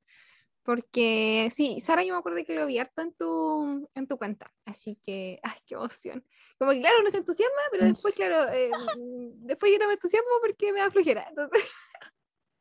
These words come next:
Speaker 1: <laughs> pero
Speaker 2: Pero
Speaker 1: espera,
Speaker 2: está.
Speaker 1: espe-, espe-, eh, claro, el entusiasmo está ahí. Así que espero su, su veinticuatro horas leyendo para unirme, para, yo lo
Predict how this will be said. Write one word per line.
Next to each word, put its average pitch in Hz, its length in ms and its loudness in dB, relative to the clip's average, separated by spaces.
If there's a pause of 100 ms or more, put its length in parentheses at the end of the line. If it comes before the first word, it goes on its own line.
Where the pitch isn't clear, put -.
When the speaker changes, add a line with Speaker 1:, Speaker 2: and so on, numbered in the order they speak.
(140)
Speaker 1:
<laughs> - 400 -12
pero 233 240 0
Speaker 2:
Pero 226 40 -8
Speaker 1:
espera, 392 220 6
Speaker 2:
está. 523 340 4
Speaker 1:
espe-, - 160 -2 (280)
espe-, 285 340 -2
eh, 277 60 2
claro, 240 200 2
el 240 80 0
entusiasmo 277 360 -4
está 294 180 -6
ahí. 214 280 -4
Así 226 160 -20
que 220 240 -4
espero 277 340 -4
su, 339 420 -4
su 330 80 -6
veinticuatro 311 440 -4
horas 320 120 0
leyendo 294 380 -2
para 285 180 -2
unirme, 302 440 0
para, 269 500 -6
yo - 80 -16 (640)
lo 180 180 2